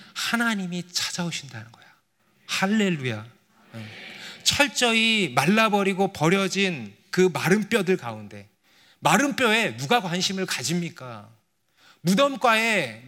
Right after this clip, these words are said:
누가 관심을 가집니까? 가족들 외에 누가 관심을 가집니까? 이 세상에.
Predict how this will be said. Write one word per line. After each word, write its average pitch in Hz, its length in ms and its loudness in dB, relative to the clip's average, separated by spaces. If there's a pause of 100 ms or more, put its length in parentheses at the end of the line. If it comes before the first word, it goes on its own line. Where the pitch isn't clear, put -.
누가 226 260 4
관심을 180 480 -4
가집니까? 127 720 -14 (520)
가족들 226 480 -4
외에 185 180 0
누가 196 260 2
관심을 175 460 -2
가집니까? 139 480 -10
이 120 60 -8
세상에. 113 600 -10